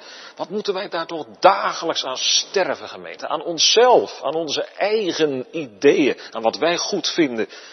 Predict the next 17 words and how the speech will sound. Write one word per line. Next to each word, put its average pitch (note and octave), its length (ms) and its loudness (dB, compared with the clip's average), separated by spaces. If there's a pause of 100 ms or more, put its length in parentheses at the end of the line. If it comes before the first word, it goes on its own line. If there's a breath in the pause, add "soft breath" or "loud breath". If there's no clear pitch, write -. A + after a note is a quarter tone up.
(160 loud breath)
en A2+ 160 -10
willen. F#2 340 -8 (1500)
Laat - 240 -16
het - 120 -20
maar B2+ 160 -16
met A2 140 -14
een G#2+ 100 -14
gerust G#2+ 460 -6
hart - 360 -14 (840)
aan F2+ 220 -16
hem F2 380 -12 (640)
over. E2 480 -8 (440 loud breath)
Wandel F3+ 560 0
maar D#3 220 -4
achter - 600 -6
hem D3+ 220 -10
aan, - 580 -8